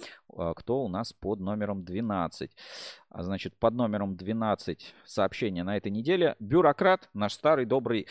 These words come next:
м, известный победитель, а, конкурса. Что ж, поздравляем.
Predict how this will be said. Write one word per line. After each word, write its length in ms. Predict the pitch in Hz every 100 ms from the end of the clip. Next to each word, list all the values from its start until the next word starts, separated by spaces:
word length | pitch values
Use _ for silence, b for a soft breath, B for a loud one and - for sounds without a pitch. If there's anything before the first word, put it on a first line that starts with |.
| B
м, 140 | 101 95
известный 560 | 101 101 120 - 107 98
победитель, 640 | - 104 98 104 117 92
а, 160 | 76 92
конкурса. 400 | - 127 104 -
Что 140 | 95 101
ж, 80 | -
поздравляем. 600 | 101 101 110 135 135